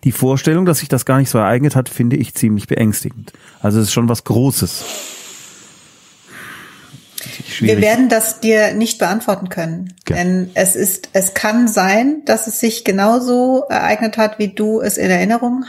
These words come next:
Speaker 2: hast, oder
Speaker 1: Mhm.
Speaker 2: zumindest sehr,
Speaker 3: Genau.
Speaker 2: sehr ähnlich. Und, äh, die Erinnerung deiner Mutter,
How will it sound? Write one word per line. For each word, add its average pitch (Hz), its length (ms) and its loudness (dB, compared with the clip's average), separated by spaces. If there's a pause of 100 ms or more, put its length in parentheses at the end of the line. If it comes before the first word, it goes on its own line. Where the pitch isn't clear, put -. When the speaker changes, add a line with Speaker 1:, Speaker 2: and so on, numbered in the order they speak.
Speaker 2:
hast, - 560 -2
oder 190 200 2
Speaker 1:
Mhm. 185 60 0
Speaker 2:
zumindest 190 520 0 (100)
sehr, 170 280 0
Speaker 3:
Genau. 160 120 0
Speaker 2:
sehr 160 180 2
ähnlich. 269 560 2 (580)
Und, 208 460 2
äh, 190 300 4
die 202 160 2
Erinnerung 196 840 2
deiner 175 360 2
Mutter, 208 600 0